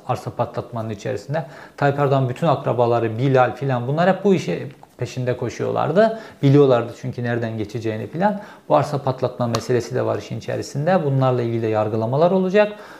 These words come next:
Dolayısıyla büyükelçiler gidip de orada burada böyle kredi filan aramayın. Çünkü arattırıyor Tayyip Erdoğan. Bunu biliyorlar.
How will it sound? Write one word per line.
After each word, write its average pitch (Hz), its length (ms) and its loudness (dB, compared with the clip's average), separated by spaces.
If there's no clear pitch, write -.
Dolayısıyla 165 540 4
büyükelçiler 147 580 0
gidip 139 340 -4
de 147 60 2
orada 135 320 4
burada 131 260 2
böyle 131 200 0
kredi 123 280 -2
filan 123 260 -2
aramayın. 117 400 -2
Çünkü 131 260 -6
arattırıyor 117 640 2
Tayyip 110 280 -6
Erdoğan. 113 320 -8
Bunu 135 180 -2
biliyorlar. 117 540 0